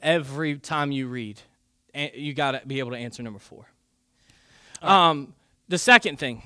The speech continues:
Speaker 1: to achieve intimacy with God is now you gotta speak. Is now you gotta speak. Um,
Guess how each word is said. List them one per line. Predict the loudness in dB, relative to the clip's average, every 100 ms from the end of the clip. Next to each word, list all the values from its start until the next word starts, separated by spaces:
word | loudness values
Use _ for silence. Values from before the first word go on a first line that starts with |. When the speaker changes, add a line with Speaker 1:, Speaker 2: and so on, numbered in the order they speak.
| -4
Speaker 1:
to | 0 0
achieve | 0 -2 -4 -2
intimacy | -4 -2 -4 -2 -2
with | -2 -2
God | 0 0 -2
is | -4
now | -2 -2
you | 0
gotta | -4
speak. | -6 -10 -14 -16 -20 _ _ _ _ _
Is | -12
now | -8
you | -6
gotta | -6 -10
speak. | -14 -18 -20 _ _ _ -20 -20 _ _
Um, | -2 0 0 -2 -8